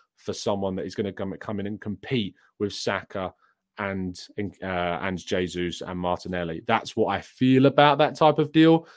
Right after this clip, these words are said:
So if we are to move for someone like Facundo Torres, it wouldn't necessarily fill me with the reassurance that that's the level that we need to be aiming for. But there's no, there's no, <laughs> there's no argument that he's still, like, you know, he's a solid argument. He's still a very good player.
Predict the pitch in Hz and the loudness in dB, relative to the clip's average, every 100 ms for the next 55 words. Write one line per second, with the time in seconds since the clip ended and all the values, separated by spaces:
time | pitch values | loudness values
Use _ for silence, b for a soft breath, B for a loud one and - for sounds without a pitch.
0 | b - - 120 117 110 101 117 123 143 | b -10 2 6 6 4 0 2 6 6
1 | 139 156 160 156 147 165 165 151 156 156 | 6 2 2 2 0 4 4 2 0 -4
2 | 160 165 160 165 165 170 165 _ b _ | 2 2 2 2 4 2 0 _ b _
3 | 131 - 147 143 135 131 - 135 117 - | -6 0 2 2 2 -4 0 0 0 0
4 | 131 123 120 113 117 120 117 110 107 101 | 2 2 0 0 -2 -2 0 0 -2 -8
5 | _ - 117 131 127 - - 151 135 92 | _ -8 0 2 2 0 2 6 6 4
6 | - - - _ _ - 104 104 - 113 | -2 -14 -14 _ _ -8 -6 -6 -2 0
7 | 113 104 101 95 92 98 95 90 87 90 | 0 0 -2 -4 -6 -8 -8 -10 -12 -12
8 | 87 85 82 - - - - 196 185 202 | -10 -10 -12 -14 -16 -14 -8 -4 -2 4
9 | 202 202 180 170 170 175 165 202 151 156 | 6 6 2 0 0 0 0 2 2 2
10 | 135 127 127 117 110 107 110 - 110 104 | 2 2 2 -2 -2 -2 -4 -2 0 0
11 | - 113 90 104 104 160 120 110 110 104 | -2 -4 -4 -6 -2 0 2 0 0 -6
12 | - 110 98 95 92 - 123 95 | -2 -2 -2 -4 -6 0 0 0